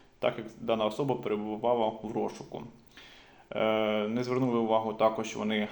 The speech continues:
на те, що в нього є судове засідання, узгоджені всі кроки з прокурором, а, слідчим, е, територіального бюро розслідувань мі-, м, в місті Житомирі.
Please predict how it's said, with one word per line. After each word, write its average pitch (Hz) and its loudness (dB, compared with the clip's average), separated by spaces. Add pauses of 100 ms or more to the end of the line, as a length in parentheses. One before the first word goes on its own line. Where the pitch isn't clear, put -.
(100)
на 110 -4
те, 110 -2
що - -4
в 107 -6
нього 107 -4 (120)
є 107 0
судове 104 -6
засідання, 117 -2 (240)
узгоджені 110 -4
всі - -8
кроки 107 -4
з 104 -4
прокурором, 127 0
а, 104 -2
слідчим, 110 -4
е, - -8
територіального 107 0 (440)
бюро 107 0
розслідувань 104 -4
мі-, 104 -6 (280)
м, - -10 (160)
в 117 -10
місті 113 -6
Житомирі. 127 0